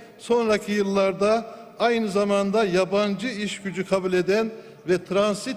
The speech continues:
göçmenlerin geçiş yolu olarak kullandıkları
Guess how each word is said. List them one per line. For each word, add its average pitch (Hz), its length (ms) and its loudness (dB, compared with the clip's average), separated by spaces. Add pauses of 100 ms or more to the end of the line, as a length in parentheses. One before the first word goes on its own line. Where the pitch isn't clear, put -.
göçmenlerin 196 800 0
geçiş 185 400 -2
yolu 202 160 2
olarak 190 360 2
kullandıkları 190 840 0